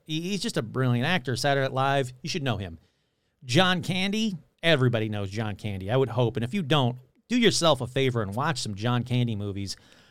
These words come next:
Uh, Planes, Trains, and Automobiles, Uncle Buck, uh, Great Outdoors, you know, some phenomenal movies. Uh, Summer Rental, I think it's another one. Wait, was he in Great Outdoors? Now I'm questioning that. I think he was. Um,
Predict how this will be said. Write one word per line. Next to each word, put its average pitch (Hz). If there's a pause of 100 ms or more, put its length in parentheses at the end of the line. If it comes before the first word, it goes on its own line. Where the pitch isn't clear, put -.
(120)
Uh, 127 (240)
Planes, 180
Trains, 180
and 156
Automobiles, 151
Uncle 151
Buck, 135 (440)
uh, 131
Great 139
Outdoors, 131
you 156
know, 117
some 156
phenomenal 131
movies. 107 (560)
Uh, 120
Summer 170
Rental, 151
I 147
think 147
it's -
another 131
one. 110 (160)
Wait, 180
was 131
he 269
in 302
Great 262
Outdoors? 277 (260)
Now 196
I'm 277 (520)
questioning 131
that. 95
I 131
think 214
he 127
was. 95 (640)
Um, 151